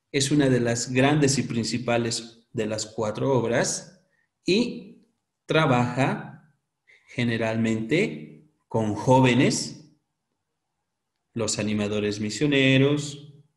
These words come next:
con familias y prácticamente con los enfermos. Estas son fotos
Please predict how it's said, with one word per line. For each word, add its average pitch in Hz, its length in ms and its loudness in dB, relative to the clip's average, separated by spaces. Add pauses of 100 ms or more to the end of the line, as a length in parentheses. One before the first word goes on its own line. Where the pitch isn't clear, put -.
(840)
con 117 580 0
familias 131 1160 2 (1700)
y 131 140 -4
prácticamente 135 1600 0 (460)
con 110 260 -6
los 107 220 -4
enfermos. - 1000 -8 (2250)
Estas 131 360 0
son 120 260 0
fotos - 880 -2